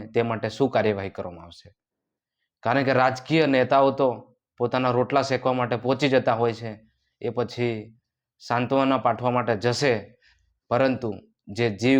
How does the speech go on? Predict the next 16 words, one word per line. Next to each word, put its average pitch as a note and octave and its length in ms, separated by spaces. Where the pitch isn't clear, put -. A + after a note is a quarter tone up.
ગુમાવ્યો A#2+ 420
છે G#2 160
એનું A2+ 260
શું? F2 220
આ C#3 180
વીડિયોને D#3+ 300
લઈને D3+ 340
તમારું D3 320
શું C#3 100
કહેવું C#3 220
છે? B2 200
ચોક્કસ B2 420
અમને B2 180
કોમેન્ટ A#2+ 340
કરી A#2 200
જણાવજો. B2+ 420